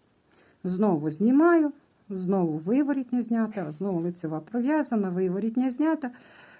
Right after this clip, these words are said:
лицева пров'язана, виворітня знята, лицева пров'язана. Тут єдиний ще такий момент. Е, уважно дивіться, ниточка лягає ось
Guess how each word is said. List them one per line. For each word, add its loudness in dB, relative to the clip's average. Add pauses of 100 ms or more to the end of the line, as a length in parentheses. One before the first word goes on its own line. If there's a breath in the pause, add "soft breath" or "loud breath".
лицева 6
пров'язана, 6
виворітня 2
знята, 4
лицева 0
пров'язана. -2
Тут -8
єдиний 2
ще -6
такий -4
момент. 0 (540 loud breath)
Е, 0
уважно 4
дивіться, -2 (180)
ниточка 4
лягає 2
ось -4